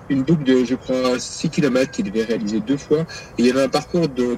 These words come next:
crête qui était assez technique, assez mal pavé, euh, où les coureurs avaient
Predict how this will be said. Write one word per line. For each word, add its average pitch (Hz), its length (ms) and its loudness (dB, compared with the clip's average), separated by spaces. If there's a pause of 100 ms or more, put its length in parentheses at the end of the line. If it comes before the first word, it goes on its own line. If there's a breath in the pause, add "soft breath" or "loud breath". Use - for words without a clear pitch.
crête - 440 0
qui 120 100 -2
était 113 280 2
assez 120 480 2
technique, 127 540 -2
assez 113 260 0
mal 120 240 0
pavé, 113 680 2
euh, 98 160 0 (380 loud breath)
où 120 80 2
les 120 120 4
coureurs 131 340 2
avaient 120 320 0